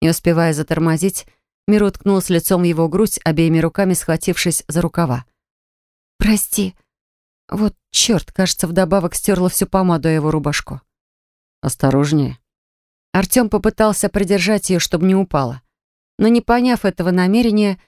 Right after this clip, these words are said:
Мира увернулась от его руки, побежав по коридору. Два раза за один день — это уже слишком. Да ещё и так. Совпадение?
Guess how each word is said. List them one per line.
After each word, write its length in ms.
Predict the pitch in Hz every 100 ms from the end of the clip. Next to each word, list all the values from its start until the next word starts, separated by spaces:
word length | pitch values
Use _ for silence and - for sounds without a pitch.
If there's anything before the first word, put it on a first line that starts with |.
| _ _ _ -
Мира 300 | 233 240 233
увернулась 560 | - 208 220 214 185 -
от 160 | 180
его 160 | 190 175
руки, 240 | 180 -
побежав 460 | 233 190 160 190 196
по 100 | 175
коридору. 520 | 170 160 143 143 143 - _ _ _ _ _ _ -
Два 440 | 175 180 226 262
раза 380 | 262 226 165 160
за 160 | 165
один 280 | 180 170 202
день — 220 | 180 180 156
это 120 | 185
уже 140 | 185
слишком. 560 | 226 214 175 - 160 139 _ _ _ _ -
Да 40 |
ещё 260 | 185 - 226
и 60 |
так. 520 | - - 220 214 - _ _ _ _ _ _
Совпадение? 840 | - 202 - 208 190 240 285 170